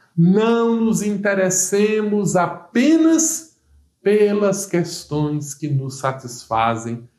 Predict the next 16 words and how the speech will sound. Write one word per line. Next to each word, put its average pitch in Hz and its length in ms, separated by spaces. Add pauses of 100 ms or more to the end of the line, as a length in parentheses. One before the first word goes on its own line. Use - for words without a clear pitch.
(240)
esquecidos 170 1040
dos 190 220
problemas 160 960
práticos 185 640
que - 120
a 123 80
vida 113 300
nos 113 220
coloca. - 500 (500)
A 135 60
filosofia 175 1040
é 165 80
um 170 120
recurso 214 920
de 175 120
esclarecimento, 143 1040